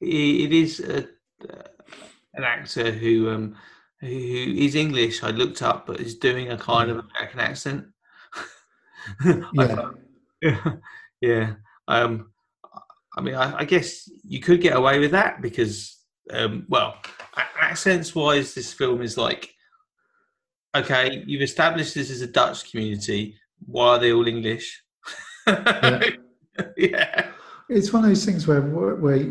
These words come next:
Speaker 2: where they, they really should just dispense with, with accents altogether. 'Cause, again, if you're homaging Hammer films, uh, where, when did anyone have any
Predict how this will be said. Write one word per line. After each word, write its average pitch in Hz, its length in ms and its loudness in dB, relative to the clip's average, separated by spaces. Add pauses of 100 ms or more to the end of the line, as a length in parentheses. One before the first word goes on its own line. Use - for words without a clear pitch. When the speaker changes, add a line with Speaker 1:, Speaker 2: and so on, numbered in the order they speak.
(140)
Speaker 2:
where 131 540 0 (460)
they, 147 240 0
they 143 200 2
really 147 220 4
should 127 220 -2
just - 160 -8
dispense - 560 -2
with, 113 380 -6
with 110 100 -4
accents - 760 -8 (140)
altogether. 117 760 -2
'Cause, - 300 -4 (380)
again, 139 300 0
if 110 140 -6
you're 123 420 0 (220)
homaging 120 840 -2
Hammer 123 240 0
films, - 460 -8 (640)
uh, 123 300 -2 (720)
where, 143 300 -2
when 143 220 2
did 131 140 -2
anyone 123 320 0
have 123 240 -4
any 117 420 -6